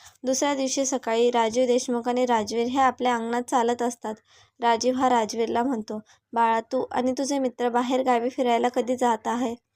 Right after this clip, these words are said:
पार्टीचा काय प्लॅन आहे?" त्यावर राजवीर हा म्हणतो, "बाबा थोडं थांबा, हे प्रकरण थोडं थंड होऊ द्या. पार्टीचे काय, ते तर आपण केव्हाही करू शकतो."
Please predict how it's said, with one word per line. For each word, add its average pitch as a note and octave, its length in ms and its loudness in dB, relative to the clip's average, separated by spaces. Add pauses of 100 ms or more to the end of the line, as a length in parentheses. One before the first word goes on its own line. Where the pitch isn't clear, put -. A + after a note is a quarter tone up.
(360)
पार्टीचा B3 460 2
काय B3+ 200 0
प्लॅन A#3 300 0
आहे?" A#3 280 -2 (360)
त्यावर B3 240 4
राजवीर A#3 320 2
हा C#4 120 0
म्हणतो, A3+ 360 -2 (320)
"बाबा A#3+ 280 0
थोडं C#4 280 2
थांबा, A3+ 360 -2
हे B3 160 0
प्रकरण B3+ 520 0
थोडं C4 260 2
थंड A#3+ 240 -4
होऊ B3 260 0
द्या. G#3+ 180 -4 (460)
पार्टीचे B3+ 460 2
काय, A#3+ 240 -2 (380)
ते B3+ 100 0
तर C4 140 0
आपण B3+ 300 2
केव्हाही B3+ 400 2
करू B3+ 240 0
शकतो." A3+ 380 -10